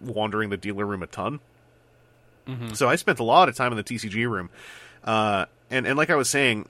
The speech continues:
Speaker 1: I, I kind of thought I was gonna get to play my own decks a lot more this year, but that, the, the reason why I didn't was only a positive reason. We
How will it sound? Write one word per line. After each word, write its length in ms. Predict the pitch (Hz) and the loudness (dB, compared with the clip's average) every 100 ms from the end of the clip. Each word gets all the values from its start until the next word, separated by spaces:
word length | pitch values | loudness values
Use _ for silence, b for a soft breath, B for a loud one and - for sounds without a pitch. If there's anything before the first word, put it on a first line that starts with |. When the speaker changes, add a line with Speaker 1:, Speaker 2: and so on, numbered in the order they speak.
| _ | _
Speaker 1:
I, 160 | - 131 - | 0 0 0
I 100 | 131 | -2
kind 300 | - 202 285 | 0 0 2
of 120 | 180 | 0
thought 340 | - - 170 | 0 6 8
I 80 | 135 | 8
was 120 | 127 | 4
gonna 160 | 143 139 | 0 0
get 160 | 131 | 0
to 80 | - | -2
play 220 | - 143 | -2 2
my 220 | 139 120 117 | 4 4 4
own 220 | 127 107 | 2 2
decks 360 | 117 110 - | 2 2 0
a 100 | - | -4
lot 240 | 113 107 95 | -2 0 0
more 380 | 101 120 156 - | -2 -2 -2 -4
this 160 | 156 170 | -6 -2
year, 280 | 180 202 240 B B B - | 2 2 0 B B B -10
but 300 | 113 135 123 _ _ _ - 90 - - | 4 6 6 _ _ _ -20 -20 -20 -4
that, 240 | 151 147 - - | -2 -2 -6 -20
the, 260 | 110 135 - | -6 -4 -2
the 180 | 123 | -6
reason 340 | 127 180 151 160 | -4 -2 -2 4
why 180 | 143 120 | 6 6
I 60 | |
didn't 440 | 107 185 180 123 - | 6 0 0 -6 -6
was 280 | 127 113 - - | -6 -6 -8 -4
only 300 | 147 208 160 | 0 2 2
a 60 | |
positive 480 | 123 135 131 104 92 | 2 2 2 -2 -6
reason. 720 | 123 151 107 98 101 85 104 | -2 -2 -4 -8 -10 -14 -10
We 400 | 117 233 302 175 | -4 -2 0 -2